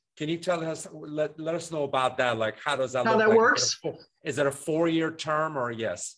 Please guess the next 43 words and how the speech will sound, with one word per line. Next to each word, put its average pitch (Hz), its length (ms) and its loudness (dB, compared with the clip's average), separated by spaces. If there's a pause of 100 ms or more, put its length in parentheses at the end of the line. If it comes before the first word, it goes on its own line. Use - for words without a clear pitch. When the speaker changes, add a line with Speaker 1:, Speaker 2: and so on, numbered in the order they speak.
(300)
Speaker 2:
We 220 140 8
each 302 160 4
have 294 300 4
four-year 240 440 6
terms, 190 760 4
but 214 280 6
we're 226 240 8
offset. 214 600 2
So 190 640 6
next 214 420 4
year, 214 220 8
two 226 260 6
of 220 100 8
us 233 200 4
will 214 160 8
be 208 100 8
up 208 180 2
for 226 100 4
election, 208 580 6
then 196 180 8
two 190 160 4
years 208 240 8
later, 190 260 6
there's 175 280 4
three, 165 360 6
so 208 260 4
that 202 180 6
there's 202 200 8
never 202 280 6
five 185 580 4
new 185 240 10
council 180 440 4
members 156 420 6
at 165 80 6
any 165 120 6
one 156 200 6
point 160 160 2
in - 60 -4
time. 151 300 0
It's 147 200 -6
staggered 147 440 2
like - 260 -4
that. 139 180 -2